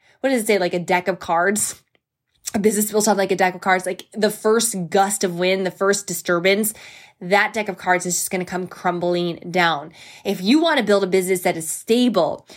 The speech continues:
you wanna build something customer focused. And right now, as it stands, over ninety percent of my organization, which is tens of thousands of people, are raving customers. They just love the product.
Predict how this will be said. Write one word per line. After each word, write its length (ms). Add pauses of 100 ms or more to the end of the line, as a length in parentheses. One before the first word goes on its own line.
(140)
you 140
wanna 360
build 260
something 340
customer 560
focused. 420
And 240
right 240
now, 380
as 180
it 60
stands, 380
over 160
ninety 480
percent 320
of 60
my 340
organization, 520
which 140
is 120
tens 360
of 140
thousands 760
of 220
people, 640 (600)
are 220
raving 440
customers. 520
They 80
just 220
love 560
the 60
product. 600